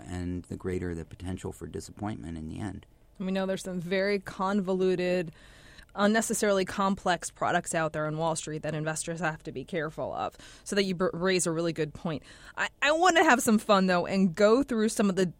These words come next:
Speaker 2: definitions in this book, because I think people are gonna get a kick out of them. And the first one I wanna talk about is your definition in the Devil's Financial Dictionary of financial advisor.
Speaker 1: Sure.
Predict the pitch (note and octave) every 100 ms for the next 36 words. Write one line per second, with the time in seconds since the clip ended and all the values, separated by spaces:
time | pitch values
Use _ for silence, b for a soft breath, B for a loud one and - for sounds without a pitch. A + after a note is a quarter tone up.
0 | - D#3+ G3 - F#3 F3+ F3+ E3+ - F3+
1 | D#3+ - - D#3+ - - - F#3+ G3+ F#3
2 | F#3 F#3+ F#3+ G#3 F#3+ F3+ E3+ D#3+ D#3 -
3 | - - - A3 F#3+ C#3+ D3 C#3 B2 C3+
4 | B B B - G#3 G#3+ B3+ E4+ B3+ B3
5 | A3+ G3+ G3 A3+ G3 G3 F3+ F3 C3 F3+
6 | - B B A3+ A#3 A#3+ A#3+ G#3+ F#3 F#3
7 | F#3+ F#3 F#3 F3+ F3+ F#3+ G3+ G3 A3 G3
8 | F#3+ A3 G#3+ G3 G3 - G3+ F#3 E3+ E3+
9 | F3 E3+ F#3 F3+ F#3+ - F3 G#3 G3+ G3+
10 | G3+ G#3+ F#3 E3+ - D3+ C#3 - - -
11 | _ _ _ - - D#3 C#3 F2